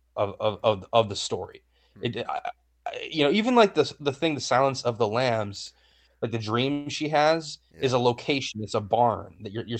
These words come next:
Speaker 1: meant to imagine when, when they, when she tells the story. So, like, it's a, it, every, every possible, um, attempt at making you imagine a different location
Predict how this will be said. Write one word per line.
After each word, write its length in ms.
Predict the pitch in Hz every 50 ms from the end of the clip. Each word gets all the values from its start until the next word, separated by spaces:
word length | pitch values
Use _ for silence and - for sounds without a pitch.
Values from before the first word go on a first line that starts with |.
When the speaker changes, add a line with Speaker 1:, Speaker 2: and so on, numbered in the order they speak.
| - -
Speaker 1:
meant 220 | 120 120 113 104 -
to 120 | - - - -
imagine 480 | 120 107 107 101 104 107 95 95 92 98
when, 140 | 98 92 - -
when 160 | 107 107 104
they, 180 | 101 101 98 -
when 220 | - 110 104 98 - _ _
she 160 | - - 107
tells 260 | 90 - 117 113 98
the 60 | 95 90
story. 420 | - - - 110 104 92 - - - _ _ _ _ _ _ _ _ _ -
So, 160 | - - 180
like, 280 | 175 170 156 - - - _ _ _ _ _
it's 180 | - 131 - -
a, 80 | 131 117
it, 180 | - 151 147 -
every, 340 | - 165 170 196 190 185 -
every 600 | 151 165 165 165 202 196 190 180 151 143 131 - _ _ _ _ _ _
possible, 840 | - - 131 135 143 139 - - 147 127 143 139 131 123 110 - - - - - - -
um, 340 | 120 113 107 107 104 98 -
attempt 480 | 107 - - - 117 117 123 117 -
at 100 | 120 104
making 320 | 110 113 120 117 - 123 117
you 100 | 113 110
imagine 440 | 101 98 95 98 117 117 104 113 110
a 40 |
different 320 | 98 98 110 - - 85 92
location 720 | 95 92 - - 101 113 - - 139 139 139 151 151 151